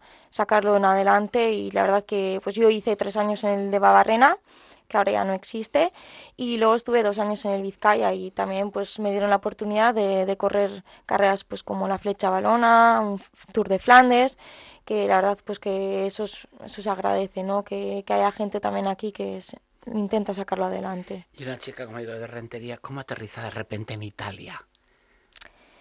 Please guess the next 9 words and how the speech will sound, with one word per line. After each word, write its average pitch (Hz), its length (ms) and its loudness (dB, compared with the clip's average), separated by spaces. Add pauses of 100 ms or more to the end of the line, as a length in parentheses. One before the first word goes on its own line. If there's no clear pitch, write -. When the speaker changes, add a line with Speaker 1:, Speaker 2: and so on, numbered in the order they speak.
Speaker 2:
¿Cómo 135 200 -6
fue? 113 220 -8
¿Te 113 140 -10
llamaron? 135 680 -2
¿Te - 80 -8
ofreciste? 127 600 -8
¿Tienes 113 240 -10
un 110 60 -10
representante? 123 1080 -6